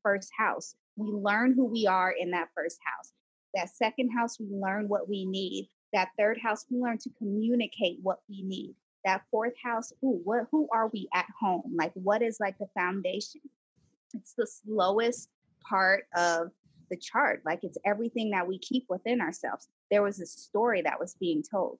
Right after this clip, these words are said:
and I read a million books, and I've had a million times my chart read and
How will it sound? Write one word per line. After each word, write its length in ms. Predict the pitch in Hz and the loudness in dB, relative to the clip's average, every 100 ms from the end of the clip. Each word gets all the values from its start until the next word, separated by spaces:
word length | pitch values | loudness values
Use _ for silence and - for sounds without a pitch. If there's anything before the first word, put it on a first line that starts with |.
| _ _ _ | _ _ _
and 100 | 175 | 0
I 120 | 175 | 0
read 220 | 180 196 180 | 2 2 2
a 60 | |
million 560 | 196 190 196 202 240 214 | 0 0 2 2 2 2
books, 420 | 190 190 - - | 2 2 0 -6
and 160 | 180 170 | -4 0
I've 180 | 170 - _ _ _ _ | -2 -4 _ _ _ _
had 180 | 190 190 | -2 0
a 60 | 175 | 0
million 880 | 180 196 196 202 208 208 208 208 - - | 2 6 6 6 2 2 0 -2 -6 -2
times 460 | 202 190 190 190 | 2 2 0 0
my 180 | 202 175 | 0 0
chart 380 | 180 - 185 180 190 | 0 0 2 2 2
read 380 | 190 190 202 | 2 4 4
and 160 | 180 180 | 2 0